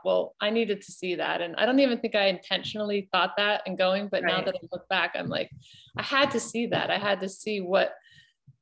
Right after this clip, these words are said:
Speaker 1: real bhakti could look like. What, what was the potential? And, and, and the magic of Vrindavan and Mayapur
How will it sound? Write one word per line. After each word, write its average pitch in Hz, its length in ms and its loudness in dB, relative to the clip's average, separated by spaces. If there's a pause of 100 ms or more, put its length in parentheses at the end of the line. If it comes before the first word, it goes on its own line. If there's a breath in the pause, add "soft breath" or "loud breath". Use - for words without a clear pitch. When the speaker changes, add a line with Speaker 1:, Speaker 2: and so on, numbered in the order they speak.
(160)
Speaker 1:
real 202 320 4
bhakti 185 680 -2
could - 120 -10
look 185 240 2
like. - 260 -2
What, 196 320 4
what 185 80 -4
was 190 140 -6
the 196 60 -14
potential? 175 800 -4
And, - 220 -10 (680)
and, 175 400 -4 (180)
and 185 220 -2
the 180 60 -2
magic 202 500 0 (300)
of 175 240 -2
Vrindavan 190 840 2
and 165 200 -10
Mayapur 185 760 4